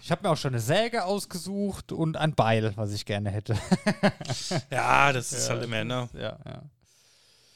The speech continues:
Speaker 1: Ja, man will halt so ein bisschen mitmachen, ne? Man will so ein bisschen sich die Sachen dann, die, die man sieht dann in der Serie, will man auch mal in der Hand halten, ne? Und selber mal ein bisschen rumschnitzen und hacken oder auch selber mal so einen Survival-Rucksack zusammenstellen und so.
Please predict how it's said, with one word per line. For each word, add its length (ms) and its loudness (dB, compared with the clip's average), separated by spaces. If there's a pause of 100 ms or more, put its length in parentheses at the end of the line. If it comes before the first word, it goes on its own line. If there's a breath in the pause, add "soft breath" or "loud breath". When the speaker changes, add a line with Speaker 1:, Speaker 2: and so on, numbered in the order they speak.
(840 loud breath)
Speaker 1:
Ja, 160 4
man 160 0
will 140 -2
halt 140 2
so 80 0
ein 60 -2
bisschen 260 -2
mitmachen, 480 0
ne? 160 0
Man 200 0
will 140 -2
so 80 -4
ein 100 -4
bisschen 360 -4
sich 140 -6
die 120 -2
Sachen 340 4
dann, 200 0
die, 140 -4
die 260 -6
man 160 2
sieht 320 -4
dann 220 0
in 40 -4
der 80 0
Serie, 460 4
will 100 2
man 160 6
auch 60 0
mal 160 -2
in 60 -2
der 80 -2
Hand 280 -4
halten, 400 -2
ne? 140 4
Und 80 -2
selber 320 0
mal 100 0
ein 80 -6
bisschen 220 -2
rumschnitzen 680 0
und 60 0
hacken 420 0
oder 280 2
auch 140 4
selber 400 -2
mal 180 -4
so 100 -8
einen 120 -4
Survival-Rucksack 880 2
zusammenstellen 600 2
und 80 0
so. 260 2